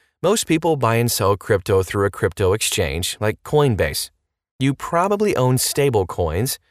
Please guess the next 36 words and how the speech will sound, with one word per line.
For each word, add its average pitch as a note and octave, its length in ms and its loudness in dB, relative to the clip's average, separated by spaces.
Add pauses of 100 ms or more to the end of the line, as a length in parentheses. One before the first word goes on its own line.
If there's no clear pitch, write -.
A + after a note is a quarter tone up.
(160)
which C3 180 -2
are C3+ 120 4
pegged G2+ 420 -2
to A2+ 100 0
the G#2+ 120 0
U F2+ 200 0
S G#2 140 2
dollar D#2 420 -2
or G2+ 220 0
other G#2+ 240 2
currency, F#2 560 -4 (520)
and A#3 460 0
crypto. - 480 -2 (880)
What - 140 -4
types - 260 -2
of G#3+ 140 -6
taxes A#2 560 -4
do G2+ 100 -8
you G2 100 -2
pay F#2+ 220 0
on E2+ 140 0
crypto? E2 520 -4 (680)
If G3+ 180 -2
you A#3+ 80 2
trade D#3+ 340 2
crypto, A#2+ 380 2
you'll A#2+ 180 4
pay A2+ 220 2
capital G#2+ 460 0
gains F#2+ 340 0
taxes D#2+ 480 -6
whenever G2+ 240 0
you C3+ 140 0
make G#2+ 180 0
a G2+ 60 -4
profit. E2+ 440 -4